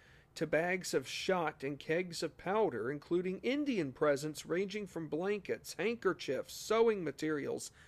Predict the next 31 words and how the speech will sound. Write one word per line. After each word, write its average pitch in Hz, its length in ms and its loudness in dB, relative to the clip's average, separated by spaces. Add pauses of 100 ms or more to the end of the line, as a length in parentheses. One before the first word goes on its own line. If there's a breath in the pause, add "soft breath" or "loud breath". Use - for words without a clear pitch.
(100)
flints? - 840 2 (1120 loud breath)
You 165 80 2
know, 185 60 8
it's 180 160 2
one 220 200 8
thing 208 280 2
to, 180 300 4
uh, 156 200 6 (200)
to 165 120 -4
defeat 202 400 -4
the 147 160 2
enemy, 135 540 -2
which - 260 -4
the, 151 260 0
which 143 260 -4
they 156 120 4
did, 147 220 0
the 135 80 0
Americans, 135 840 -2
to - 140 -8
re-secure 165 800 0 (380)
Mackinac 143 680 -2
Island, 147 480 0
as 127 140 -4
well 143 200 2
as, - 200 -6 (880 loud breath)
uh, 139 280 2
a 147 60 -4
vast 143 380 0
array 147 260 4
of, 151 80 0